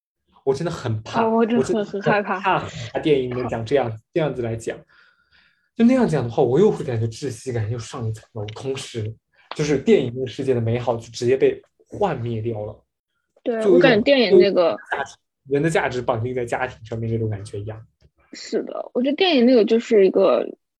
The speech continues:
Speaker 2: 可能就是一个理想世界吧，就是你在年轻的时候，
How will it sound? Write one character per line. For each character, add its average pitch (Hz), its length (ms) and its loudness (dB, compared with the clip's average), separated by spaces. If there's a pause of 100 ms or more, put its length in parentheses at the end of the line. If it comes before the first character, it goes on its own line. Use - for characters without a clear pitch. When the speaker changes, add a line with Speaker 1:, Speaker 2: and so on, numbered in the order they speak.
(120)
Speaker 2:
可 233 120 2
能 220 120 6
就 277 100 6
是 269 140 4
一 226 40 6
个 226 100 6
理 180 260 2
想 247 240 0
世 - 300 -8
界 - 240 -8
吧， - 120 -14 (140)
就 269 140 -2
是 262 100 2
你 196 140 2
在 196 120 2
年 190 220 -2
轻 240 140 -2
的 226 40 -2
时 233 120 -6
候， 190 260 -4